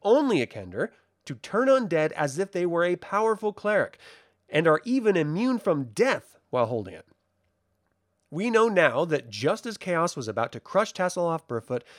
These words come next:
he used the device of time journeying to travel into the future to say goodbye to his friends.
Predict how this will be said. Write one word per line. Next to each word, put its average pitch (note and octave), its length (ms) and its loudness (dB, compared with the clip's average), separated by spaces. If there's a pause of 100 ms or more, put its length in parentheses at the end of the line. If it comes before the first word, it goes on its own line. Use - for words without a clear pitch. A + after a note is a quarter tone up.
(140)
he B3 260 -4
used G3+ 240 -6
the F#3+ 100 0
device C3 300 -2
of B2 80 -18
time A2+ 240 -6
journeying C3 480 -2
to D3+ 80 -8
travel A#2+ 440 -4
into B3+ 220 -2
the G#3 100 -4
future F3 300 -8
to E3 140 -12
say B2 160 -8
goodbye A2+ 380 -2
to C#3 100 -12
his B2 120 -8
friends. - 480 -14